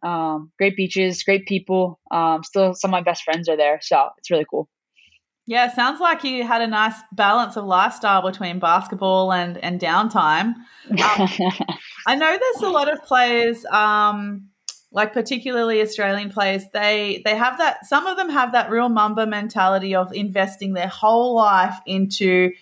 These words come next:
Speaker 2: improving their performance on basketball. So making sure that they're doing, ticking all the right boxes. So I'm, I'm talking about even some of your U C Caps teammates, Britt Smart, um,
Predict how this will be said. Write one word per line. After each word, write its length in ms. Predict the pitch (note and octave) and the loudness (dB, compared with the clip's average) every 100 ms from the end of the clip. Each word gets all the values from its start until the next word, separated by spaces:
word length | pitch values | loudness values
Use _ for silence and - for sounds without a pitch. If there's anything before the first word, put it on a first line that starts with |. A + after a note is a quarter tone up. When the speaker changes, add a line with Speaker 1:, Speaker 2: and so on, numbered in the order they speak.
| _ | _
Speaker 2:
improving 460 | F#3 G3 G#3 G3+ G3+ | -6 -2 0 0 0
their 140 | F#3 | -2
performance 500 | F#3+ F#3 F#3+ F#3 C#3 | -2 -2 0 0 -2
on 80 | F3+ | -2
basketball. 640 | E3+ E3 E3 - E3+ D#3+ | 2 2 0 -2 0 2
So 180 | D#3+ F3 | 0 -2
making 320 | F3 F3 F3 F#3 | 0 -2 -2 -4
sure 280 | F#3+ F3 | 2 2
that 160 | E3 - | 2 0
they're 180 | E3+ E3+ | -2 0
doing, 380 | F3+ E3+ E3+ F3 _ _ _ _ - | -2 0 0 -4 _ _ _ _ -10
ticking 240 | D#4+ D4+ | -6 0
all 80 | C#4+ | 2
the 80 | C4 | 4
right 160 | B3 - | 2 2
boxes. 280 | A#3+ A#3+ | -2 -2
So 80 | A#3+ | 0
I'm, 140 | A#3 A3+ - | 0 0 -2
I'm 180 | A#3 A3+ | -2 0
talking 300 | C4 B3+ A#3+ | 0 0 0
about 280 | A3+ G#3 | 0 2
even 240 | C4 F#4+ G4 | 0 -2 -6
some 160 | E4 | -8
of 120 | D4+ C4 | -6 -2
your 100 | A#3 | -2
U 180 | A3+ | -2
C 180 | A3 G#3+ | -4 -8
Caps 400 | G3 F#3 - - - | -2 -2 -2 -10 -16
teammates, 500 | - F#3+ A3 F#3+ - | -8 -4 -2 -2 -4
Britt 260 | - G#3+ G#3+ | -4 -4 -4
Smart, 480 | - G3+ G3 G3 F#3+ - - _ _ | -2 2 4 4 2 -8 -20 _ _
um, 400 | F#3 F#3+ F3+ F3 | 0 4 2 0